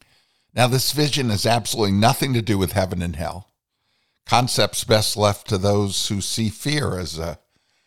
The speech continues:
necessary seed to faith, I suppose. Rather, I, I see this transition in the guise of an accounting,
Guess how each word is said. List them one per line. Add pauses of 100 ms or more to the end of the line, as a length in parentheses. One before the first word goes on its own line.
(240)
necessary
seed
to
faith,
I
suppose. (1200)
Rather,
I,
I
see
this
transition
in
the
guise
of
an
accounting,